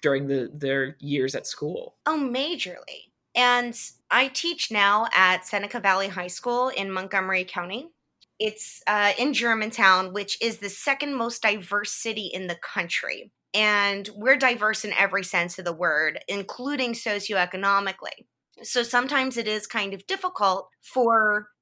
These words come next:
Speaker 2: some of the varied cultures in our building to see the value and to encourage their kids to participate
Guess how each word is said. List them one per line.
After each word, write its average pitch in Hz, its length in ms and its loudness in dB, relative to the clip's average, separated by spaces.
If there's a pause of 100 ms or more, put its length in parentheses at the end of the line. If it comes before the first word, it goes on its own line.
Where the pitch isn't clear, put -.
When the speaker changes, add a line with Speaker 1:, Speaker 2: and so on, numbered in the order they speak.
Speaker 2:
some 302 420 2
of 240 180 0
the 233 120 -4
varied 247 720 4
cultures 196 800 -2
in 214 140 0
our 196 240 4
building 190 720 -2
to 185 640 0 (160)
see - 480 0
the 214 120 -4
value 190 680 4 (120)
and 180 200 0
to 180 300 -6
encourage 226 580 -4
their 208 160 -2
kids 190 380 -8
to 196 100 -10
participate 185 840 -6